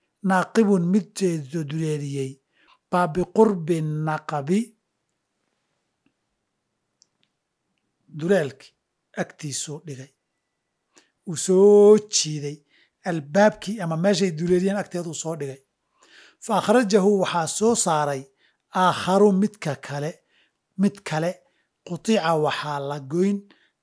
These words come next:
almukhriju ka soo saaray. Halkan Imaamu Nawawi nakirada aakharu uu ka dhigay sawaab ma aha. Inuu tacriifiyay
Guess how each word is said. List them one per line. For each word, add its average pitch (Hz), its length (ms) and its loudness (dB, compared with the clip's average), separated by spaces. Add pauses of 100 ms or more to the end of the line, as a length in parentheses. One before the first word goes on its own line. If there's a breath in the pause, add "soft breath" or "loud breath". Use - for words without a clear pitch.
(120)
almukhriju 180 1160 -4
ka - 120 -14
soo 156 180 -8
saaray. 127 380 -12 (1160)
Halkan 190 220 -4
Imaamu 175 260 -4
Nawawi 151 360 -6
nakirada 160 600 -6
aakharu 156 480 -8
uu 135 40 -16
ka 208 160 -6
dhigay 143 320 -6 (600)
sawaab 147 520 -10
ma 139 120 -12
aha. - 220 -14 (880 soft breath)
Inuu 202 200 2
tacriifiyay 147 920 -10